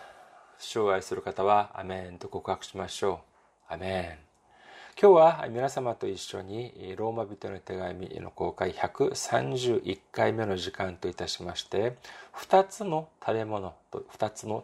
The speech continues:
食べ物というテーマで恵みを分かち合いたいと思います。え、今日は、あーですね、えー、御言葉を、まあ、順を、順を追って、えー、見た後、えー、そ-、来週はですね、少しもっと掘り下げて考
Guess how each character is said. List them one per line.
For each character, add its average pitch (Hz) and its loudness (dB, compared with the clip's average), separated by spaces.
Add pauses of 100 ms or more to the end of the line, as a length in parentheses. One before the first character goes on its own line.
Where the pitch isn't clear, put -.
食 - -2
べ 131 4
物 156 -2
と - -6
い 92 0
う 92 0
テ 92 -4
ー 87 -6
マ 87 -8
で 113 0
恵 90 -8
み 90 -8
を 92 -8
分 87 -10
か 90 -6
ち - -10
合 85 -8
い 85 -14
た 82 -10
い 82 -12
と 101 2
思 90 -2
い 95 -10
ま 92 -6
す。 - -16 (1000)
え、 131 2
今 233 10
日 - 12
は、 147 10
あ 127 -4 (220)
ー 101 0
で 98 0
す - -16
ね、 113 -6
え 98 -4
ー、 98 -12
御 113 -6
言 107 -4
葉 104 0
を、 107 0
ま 92 -8
あ、 90 -8
順 110 -6
を、 117 -4
順 107 -4
を 123 2
追 120 2
っ 117 -8
て、 - 2
え 101 0
ー、 - -
見 98 -4
た 95 0
後、 95 -2 (380)
え - -2
ー、 - -10
そ-、 - -8 (540)
来 113 6
週 - 0
は 160 4
で 123 -2
す - -6
ね、 104 -2
少 - -4
し 175 -6
も 151 -2
っ 156 -4 (100)
と 104 4
掘 - -2
り 131 6
下 165 -2
げ 170 -2
て 120 -4
考 95 -4